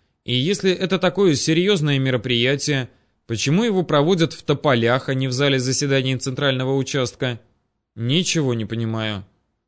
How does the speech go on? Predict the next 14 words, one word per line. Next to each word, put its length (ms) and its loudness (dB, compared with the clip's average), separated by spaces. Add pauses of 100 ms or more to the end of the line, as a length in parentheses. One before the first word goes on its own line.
(720)
Что-то 320 -4
невразумительно 760 -2
буркнувший 560 -2
в 60 0
ответ 300 0
на 100 -2
мой 160 -2
вопрос 340 0
Григорий 420 0
буквально 480 0
впихнул 480 -2
меня 300 0
в 40 -4
зал, 400 0